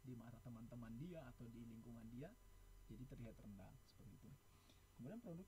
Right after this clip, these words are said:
terlalu mahal untuk sebagian pelanggan potensial. Nah, bisa, bisa karena mungkin harganya juga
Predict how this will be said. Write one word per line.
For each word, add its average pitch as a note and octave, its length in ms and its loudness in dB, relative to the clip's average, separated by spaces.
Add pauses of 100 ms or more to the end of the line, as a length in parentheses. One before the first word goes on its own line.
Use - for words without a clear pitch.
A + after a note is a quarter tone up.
terlalu D3 240 4
mahal C#3 320 6
untuk C#3+ 200 4
sebagian C#3 360 6
pelanggan A#2+ 400 4
potensial. A#2+ 560 0 (120)
Nah, - 120 -4 (800)
bisa, B2 160 2 (160)
bisa C3 180 0 (180)
karena A#2+ 200 0
mungkin C#3 320 4
harganya G#2 400 0
juga A2 240 0